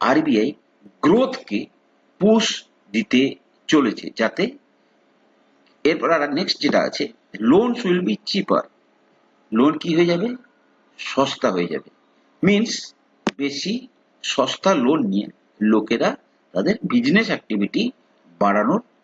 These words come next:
চেষ্টা করবে। সুতরাং আজকের যে, এই যে দেখুন, Reserve Bank of India has just dropped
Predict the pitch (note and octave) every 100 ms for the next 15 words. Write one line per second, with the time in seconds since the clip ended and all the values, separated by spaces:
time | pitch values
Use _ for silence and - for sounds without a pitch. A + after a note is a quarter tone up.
0 | _ _ _ - G3+ - F#2 - E2+ F#2
1 | _ _ _ - - A3 E3+ G3+ - _
2 | _ _ _ B2 C3 - G#3 - F#3+ D#3+
3 | A#2 A2 C#3+ - G#2+ C3 E3+ F#3 F3+ D3+
4 | A2+ F#2 A2 - - _ _ A#2+ C#3 -
5 | C3+ E3+ - - - _ _ _ C#3+ F#3
6 | G3 -